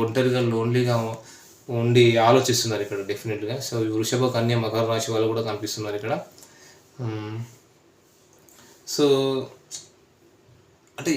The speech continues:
ఎందుకు నా విషయంలో ఇలా చేశారని అడుగుతున్నారు వీళ్ళు, ఓకేనా? ఎందుకు నా విషయంలో మీరు ఇలా చేస్తున్నారు, ఇలా చేశారని అడుగుతున్నారు. చూడండి, మీరు తనతో రూడ్గా మాట్లాడారు. చూడండి, స్టక్ ఎనర్జీ. So ఎక్కువగా మిథున, తుల,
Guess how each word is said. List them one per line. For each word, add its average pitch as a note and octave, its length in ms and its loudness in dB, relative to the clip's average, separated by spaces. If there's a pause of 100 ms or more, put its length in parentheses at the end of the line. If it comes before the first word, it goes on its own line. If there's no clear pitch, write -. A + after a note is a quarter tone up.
ఎందుకు F3+ 300 2 (120)
నా D#3+ 80 6 (160)
విషయంలో E3+ 360 4 (120)
ఇలా D3+ 120 8 (120)
చేశారని D#3 520 4
అడుగుతున్నారు D3 540 2
వీళ్ళు, G2 200 -8 (1400)
ఓకేనా? A#2+ 260 -2 (120)
ఎందుకు C#3 320 0
నా B2+ 60 2 (100)
విషయంలో C3 400 0
మీరు A#2+ 180 4
ఇలా A#2 100 2 (100)
చేస్తున్నారు, A#2+ 560 0
ఇలా A2 100 -2 (100)
చేశారని A2+ 400 0
అడుగుతున్నారు. G#2+ 560 -4
చూడండి, A#2 300 -2 (120)
మీరు B2+ 160 0 (100)
తనతో B2+ 320 0 (200)
రూడ్గా D3+ 340 6 (120)
మాట్లాడారు. A2+ 440 0 (440)
చూడండి, C3 320 -4
స్టక్ A#2+ 300 0
ఎనర్జీ. A#2 280 -4 (1700)
So - 60 -4 (100)
ఎక్కువగా C#3 420 0
మిథున, C3 240 0 (100)
తుల, B2 160 2